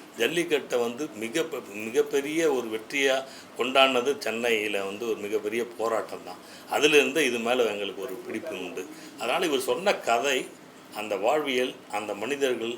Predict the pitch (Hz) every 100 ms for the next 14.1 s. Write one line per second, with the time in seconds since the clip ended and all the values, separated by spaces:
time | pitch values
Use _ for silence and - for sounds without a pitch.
0 | - 107 104 98 104 113 107 101 127 123
1 | 110 113 143 - - - - 175 - 139
2 | 170 165 156 151 - 123 120 113 113 101
3 | 107 92 87 - - 131 196 135 104 -
4 | 127 - 123 98 85 95 - - - 107
5 | 98 113 151 170 190 139 110 95 87 -
6 | - - - 104 131 139 139 139 135 135
7 | 127 117 117 113 117 113 127 143 135 139
8 | 127 110 98 107 104 98 95 98 - 120
9 | 117 107 98 92 90 104 123 127 110 104
10 | 107 101 92 - - 87 80 - 87 87
11 | 82 - - - - - 117 139 135 120
12 | 135 117 104 98 95 101 113 139 156 156
13 | 127 120 113 135 120 101 95 104 104 90
14 | 85